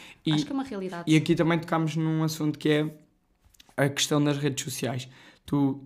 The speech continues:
Speaker 1: disseste-me que viste o documentário das redes sociais.
Speaker 2: Sim.
Speaker 1: O dilema das redes sociais, é assim que se chama. Como é que,
Speaker 2: Sim, sim.
Speaker 1: como é que tu vês este documentário? Ou seja, qu-,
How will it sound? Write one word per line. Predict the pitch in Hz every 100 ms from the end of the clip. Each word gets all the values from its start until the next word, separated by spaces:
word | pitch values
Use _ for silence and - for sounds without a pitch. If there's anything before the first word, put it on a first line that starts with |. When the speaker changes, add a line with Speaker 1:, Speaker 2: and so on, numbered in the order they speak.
| -
Speaker 1:
disseste-me | 131 131 143 131 139
que | 131
viste | 139 135
o |
documentário | 127 139 135 135 131
das | 131 131
redes | 131 -
sociais. | - 143 139 175
Speaker 2:
Sim. | 175 190 269 - - _ _ _ _ _
Speaker 1:
O | - 151
dilema | 165 151 135 123
das | 127
redes | 127 127 -
sociais, | - 113 127
é |
assim | 123 120 131
que |
se | -
chama. | 117 110 - - -
Como | 165 165
é | 170
que, | 170 175 170
Speaker 2:
Sim, | 196 190
sim. | - 190 -
Speaker 1:
como | 170
é | 180
que | 180
tu | 180
vês | 180 170
este | 165 -
documentário? | - 165 156 135 120
Ou | 127
seja, | 127 131 120 123 -
qu-, | -